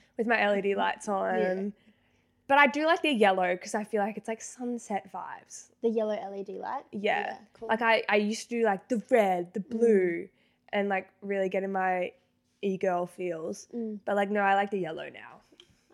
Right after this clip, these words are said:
Speaker 2: Okay, you're in a yellow phase.
Speaker 1: Yeah.
Speaker 2: It's lovely.
Speaker 1: Yeah.
Speaker 2: Um, well, that was fun.
Speaker 1: That was fun.
Speaker 2: Maybe we can make that, like, not, like, a super regular thing, but, like, every now and then it'll just be like, "Take us through your," I don't know.
Speaker 1: So you just did it.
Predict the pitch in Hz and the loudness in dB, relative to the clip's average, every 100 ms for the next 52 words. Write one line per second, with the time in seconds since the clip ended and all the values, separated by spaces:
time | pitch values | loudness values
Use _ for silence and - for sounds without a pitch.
0 | 294 220 240 262 285 247 220 208 - - | -18 -16 -8 -4 -2 0 0 -2 -8 -12
1 | 233 - 247 - - _ _ - 233 - | -12 -12 -12 -12 -14 _ _ -18 -16 -18
2 | - _ _ 247 254 247 - - - - | -18 _ _ -12 -12 -14 -20 -20 -20 -8
3 | 330 339 330 349 339 403 - 247 - - | -4 -4 0 2 2 0 -8 -10 -10 -6
4 | 294 269 269 294 - 208 135 131 233 285 | 0 2 2 -2 -2 -4 -4 -14 -8 -4
5 | 311 359 370 311 262 - 240 233 208 208 | -2 -2 -2 -2 -4 -2 -4 -2 -4 -6
6 | _ _ - 262 262 - 269 262 226 208 | _ _ -10 -4 -4 -2 -6 -4 -6 -6
7 | - - - 226 254 208 185 - 190 214 | -12 -12 -6 -4 -4 -6 -6 -8 -10 -10
8 | - 151 - 214 - 226 226 208 214 208 | -12 -10 -10 -8 -4 -2 -2 -4 -4 -6
9 | 202 208 226 240 214 214 - - _ _ | -6 -6 -4 -4 -2 -4 -8 -20 _ _
10 | - - _ _ _ - 330 359 349 - | -20 -20 _ _ _ -4 -2 0 -2 0
11 | 349 330 320 320 311 311 302 - - - | 2 4 4 4 4 0 -8 -10 -12 -16
12 | _ _ _ _ _ _ _ _ _ - | _ _ _ _ _ _ _ _ _ -10
13 | 262 226 196 240 _ _ - 359 349 392 | -6 -6 -8 -14 _ _ 2 6 6 6
14 | 494 415 427 320 - | 6 8 10 8 6